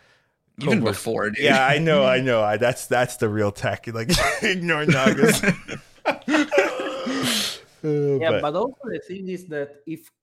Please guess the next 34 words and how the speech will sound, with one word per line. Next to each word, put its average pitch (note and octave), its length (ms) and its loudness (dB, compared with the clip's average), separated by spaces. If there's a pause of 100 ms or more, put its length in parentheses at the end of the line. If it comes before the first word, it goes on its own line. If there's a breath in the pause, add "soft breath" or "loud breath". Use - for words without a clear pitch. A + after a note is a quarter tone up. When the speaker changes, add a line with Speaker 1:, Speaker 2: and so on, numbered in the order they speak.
(120)
Speaker 3:
Quilboars A3 600 -8 (160)
and D#3 400 -8
Nagas D3+ 420 -4
are C#3 80 -2
good, C3 520 -4
that D#3 340 -8
means D#3 220 -6
Murlocs D3 480 -4
are B2 100 -2
extra C3 380 -6
good A#2+ 240 -10
'cause A#2 300 -8 (120)
they B2+ 140 -6
just C#3+ 180 -4
have C3+ 120 -4
stats - 500 -4
and C3+ 240 -8
poison. B2+ 500 -10 (460 loud breath)
Speaker 2:
Well, D#3 200 2
the G3 120 2
thing B3 220 0
about B3 280 2
Quilboars E3+ 520 2
now D#3 320 2
is C#3+ 180 0
there's A#2+ 240 0
two - 200 -2
Divine G#2 380 2
Shields, F#2+ 460 -4
right? G2 360 0
So F#2+ 460 -4
you A#2+ 140 -2
have D#3 160 2
the, C3+ 160 0